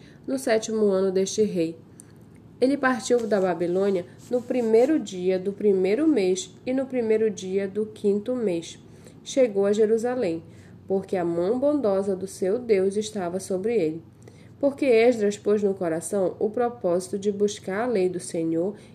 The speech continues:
e cumpri-la e ensinar em Israel os seus estatutos e os seus juízos.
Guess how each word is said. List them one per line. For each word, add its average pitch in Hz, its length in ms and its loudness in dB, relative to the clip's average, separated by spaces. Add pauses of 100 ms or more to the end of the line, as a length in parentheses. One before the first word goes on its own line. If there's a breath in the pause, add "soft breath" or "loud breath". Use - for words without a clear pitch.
(100)
e 196 80 -2
cumpri-la 202 960 0
e 185 200 0
ensinar 214 800 0
em 196 220 2
Israel 175 480 0
os 175 100 -4
seus 175 220 -4
estatutos 190 840 -4
e 277 60 -2
os 262 100 -6
seus 254 240 0
juízos. 170 580 -2